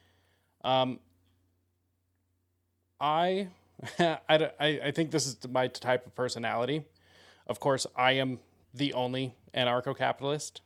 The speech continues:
you know? I, I think that's a libertarian thing, you know? You're not a real libertarian sort of <laughs> argument. I'm the only real one. Um, I typically don't like other anarchists. So, so anybody listening or watching, I consider myself to be an anarcho-capitalist.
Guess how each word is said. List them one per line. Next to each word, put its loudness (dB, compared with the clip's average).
you -6
know? -2
I, -2
I 0
think -4
that's 0
a 2
libertarian 0
thing, -2
you -8
know? -2
You're -2
not 8
a 4
real 2
libertarian 0
sort -2
of -4
<laughs> 8
argument. 0
I'm 4
the 2
only 0
real 0
one. -2
Um, 2
I 4
typically 0
don't 2
like 2
other 0
anarchists. -6
So, -8
so -2
anybody 2
listening 0
or -2
watching, -2
I 2
consider -4
myself -2
to -16
be -4
an -6
anarcho-capitalist. -6